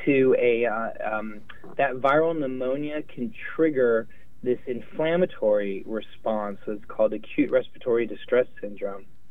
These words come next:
which is known, uh, as A R D S, acute respiratory distress syndrome. And, uh, I'm gonna say A R D S, or people call it ards as well. So in the setting of A R D S, what happens <clears throat> is that the,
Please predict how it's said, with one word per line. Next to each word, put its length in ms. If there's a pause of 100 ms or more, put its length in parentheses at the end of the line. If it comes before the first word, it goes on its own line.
(180)
which 300
is 160
known, 460
uh, 220
as 120 (100)
A 160
R 160
D 220
S, 200 (460)
acute 320
respiratory 500
distress 380
syndrome. 360
And, 160
uh, 160 (400)
I'm 100
gonna 120 (100)
say 340
A 20
R 120
D 200
S, 200
or 40
people 280
call 240
it 120
ards 460 (200)
as 120
well. 320 (440)
So 280
in 180
the 160
setting 260
of 80
A 120
R 120
D 180
S, 160
what 120
happens 480 (200)
<clears throat> 240
is 460
that 180
the, 180